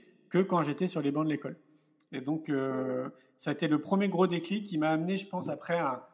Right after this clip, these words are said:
bah, déjà, à env-, envie de voyager. Donc, euh, voilà, c-, ça fait partie de mon équilibre personnel et habituellement, hors contexte de ce qu'on vit depuis deux ans, je me déplace six mois de l'année un peu partout dans le monde.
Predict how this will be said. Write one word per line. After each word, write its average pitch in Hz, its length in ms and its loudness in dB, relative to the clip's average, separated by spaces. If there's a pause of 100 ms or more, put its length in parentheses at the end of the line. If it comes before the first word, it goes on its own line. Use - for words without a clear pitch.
bah, 131 80 -8
déjà, 139 320 2
à 131 40 0
env-, 123 260 -4
envie 139 400 0
de 139 80 -10
voyager. 135 420 8
Donc, 147 260 0
euh, 123 220 -2 (380)
voilà, 127 180 -4
c-, 185 220 -10
ça 147 140 -10
fait 143 120 -4
partie - 300 -6
de 156 40 -2
mon 147 140 2
équilibre 139 320 -2
personnel 151 520 0
et 127 180 0 (340)
habituellement, 165 840 4
hors - 180 0
contexte 175 540 -2
de 151 60 -4
ce 135 100 -6
qu'on 147 160 -2
vit 151 140 -2
depuis 139 300 -4
deux 135 220 2
ans, 196 260 2 (220)
je - 120 -8
me 131 80 2
déplace 156 480 6
six - 180 -2
mois 147 140 4
de 139 80 -2
l'année 147 220 2
un 156 80 -2
peu 143 100 -6
partout 139 320 -4
dans 139 120 0
le 135 60 -2
monde. 196 220 0